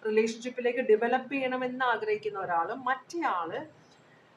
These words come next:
"ഓക്കെ, നോക്കാം, തൽക്കാലത്തേക്ക് മതി, ഞാൻ ഇതിനകത്ത് വലിയ പ്ലാനിങ് ഒന്നുമില്ല, എനിക്ക്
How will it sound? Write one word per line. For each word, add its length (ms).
"ഓക്കെ, 340
നോക്കാം, 920
തൽക്കാലത്തേക്ക് 720
മതി, 280
ഞാൻ 220
ഇതിനകത്ത് 480
വലിയ 240
പ്ലാനിങ് 520
ഒന്നുമില്ല, 400
എനിക്ക് 640